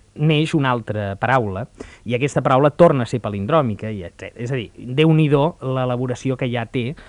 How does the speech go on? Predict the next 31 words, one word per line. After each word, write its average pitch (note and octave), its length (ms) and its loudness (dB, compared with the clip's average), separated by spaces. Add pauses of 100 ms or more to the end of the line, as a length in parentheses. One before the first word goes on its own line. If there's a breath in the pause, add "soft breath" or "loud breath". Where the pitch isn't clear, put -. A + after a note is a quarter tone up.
(220 soft breath)
és A2 160 -8
un A2 200 -6
poema, G#2 280 -6
doncs, G#2 240 -8
del F#2+ 160 -8
Poe G2+ 180 -6
del A2 140 -10
segle G#2+ 240 -10
passat, G2+ 320 -8 (160)
però, C3 400 2 (320 soft breath)
eh, G2+ 640 -6
pensem G#2+ 480 -6
que A#2 220 -6 (160)
s'ha - 200 -6
pogut G#2 300 -6
anar G2 160 -4
molt A2+ 320 0
més A2+ 160 -4
enllà, G#2+ 320 -4
sobretot G#2 400 -8
els - 100 -12
components A2 760 -6 (260 soft breath)
del G#2+ 480 -4
grup A#2 260 -6
de G#2+ 100 -6
literatura G#2+ 440 -6
potencial, G2+ 720 -6
l'Oulipo, G2+ 540 -8 (380 soft breath)
francesos, G2 640 -6
Georges G#2 240 -6
Perec, G2 380 -8